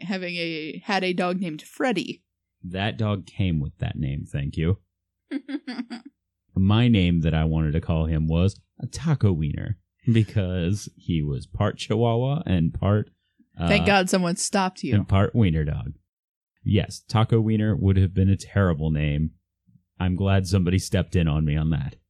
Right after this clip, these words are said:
Speaker 1: <laughs>
Speaker 2: Um, but the, uh, the, the lady was nice enough to tell me that her husband had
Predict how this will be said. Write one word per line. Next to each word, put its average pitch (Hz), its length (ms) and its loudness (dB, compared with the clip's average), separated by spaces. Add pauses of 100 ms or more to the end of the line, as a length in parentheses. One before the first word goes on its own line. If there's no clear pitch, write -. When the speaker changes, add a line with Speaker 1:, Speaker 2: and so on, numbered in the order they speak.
Speaker 1:
<laughs> 240 160 0 (600)
Speaker 2:
Um, 92 480 2 (1000)
but 95 320 0 (320)
the, 87 600 -2
uh, 78 280 -2
the, - 240 -8
the 85 140 -4
lady 82 300 0
was 73 200 -6
nice 82 220 -2
enough 80 200 -2
to - 80 -8
tell 82 180 -2
me 80 160 0
that 76 240 -2
her 80 140 -4
husband 110 560 0
had 85 340 0